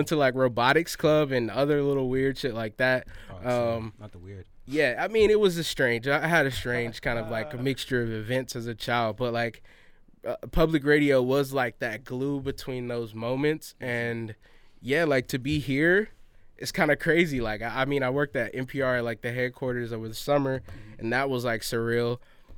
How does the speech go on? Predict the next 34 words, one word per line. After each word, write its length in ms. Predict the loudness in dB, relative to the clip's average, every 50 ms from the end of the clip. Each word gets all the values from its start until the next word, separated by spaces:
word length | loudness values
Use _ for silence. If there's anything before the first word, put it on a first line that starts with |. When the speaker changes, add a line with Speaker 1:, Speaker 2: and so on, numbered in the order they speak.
| -18 -18 -16
Speaker 2:
'cause 140 | -8 -4 -2
I 60 | 0
got 220 | 0 0 0 -2 -4
to 80 | -6 -4
work 260 | -2 -2 -2 -2 -4
for, 200 | -6 -6 -4 -2
like, 180 | -2 -2 -4 -4
one 180 | -4 -4 -4 -4
of 140 | -4 -4
the, 240 | -4 -6 -6 -8 -10 -10 -8
the, 140 | -8 -8 -6
the 200 | -6 -10 -12 -10
biggest 400 | -8 -6 -6 -6 -6 -8 -8 -6
podcasts 720 | -4 -2 -2 -2 -2 -2 -2 -2 -2 -4 -6 -8 -10 -10
and, 180 | -10 -8 -6 -6
like, 400 | -6 -6 -8 -8 -12 -18 -20 -20 -20 -20 -20 -20 -20 -20 -20 _ _ _ -2
public 360 | 0 0 0 -2 -4 -6 -4
radio 440 | -4 -4 -4 -4 -4 -6 -6 -6 -6
world, 560 | -6 -4 -2 -2 -2 -2 -2 -4 -6 -6 -6
you 140 | -6 -4 -4
know, 140 | -4 -4 -4
honestly, 540 | -4 -4 -2 -2 -4 -4 -6 -6 -6 -6
but 320 | -6 -4 -4 -6 -6 -6 -10 -14 -20 -20 -20 -20 _ _ _ -2
it, 160 | 2 2 2 4
it's 180 | 2 0 2 4
been, 320 | 4 6 6 6 6 4 2
it's 160 | 0 -2 0
been 180 | 2 4 4 6
a 40 | 4
surreal 460 | 4 2 -2 0 2 4 4 4 2
path, 400 | 0 -2 -4 -4 -4 -4 -6 -6
like, 200 | -6 -8 -6 -6
but 120 | -8 -8 -6
now 420 | -4 -4 -2 -2 -4 -4 -6 -10